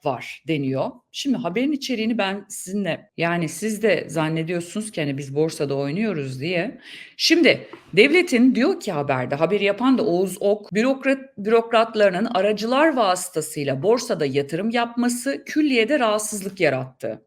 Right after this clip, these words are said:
Bakın, Türkiye'de yaşanan yüksek enflasyon vatandaşı başta borsa olmak üzere pratik yoldan para kazanabileceği mecralara itti falan filan. Oda T V'nin edindiği bilgiye göre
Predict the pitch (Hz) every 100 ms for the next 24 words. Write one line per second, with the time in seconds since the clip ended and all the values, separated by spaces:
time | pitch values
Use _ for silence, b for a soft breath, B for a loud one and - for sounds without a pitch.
0 | - 151 - 127 - - 339 339 285 214
1 | 220 233 226 175 160 160 233 277 277 269
2 | 262 262 - 262 277 B B B - 190
3 | 190 226 226 208 208 302 233 226 277 240
4 | 320 - 262 185 165 180 170 214 240 208
5 | 208 320 220 175 160 180 240 240 220 220
6 | 175 147 139 139 135 131 143 143 151 147
7 | 170 170 - 131 165 147 131 135 170 -
8 | - 247 294 247 185 147 180 190 190 165
9 | 135 180 165 151 127 135 214 180 254